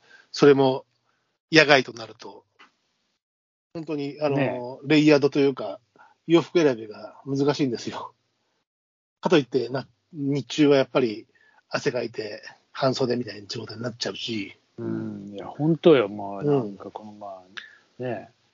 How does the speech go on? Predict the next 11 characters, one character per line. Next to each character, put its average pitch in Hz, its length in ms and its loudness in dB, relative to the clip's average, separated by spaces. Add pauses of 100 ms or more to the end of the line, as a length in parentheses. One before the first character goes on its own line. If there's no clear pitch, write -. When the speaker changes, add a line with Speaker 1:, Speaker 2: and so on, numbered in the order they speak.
(760)
Speaker 2:
気 127 200 -4
温 123 160 -2
差 131 140 2
が 117 100 2
で 120 160 2
か 123 160 2
い 120 60 0
の 107 100 -6
も、 98 200 -10
ま 92 360 -10
あ、 - 480 -18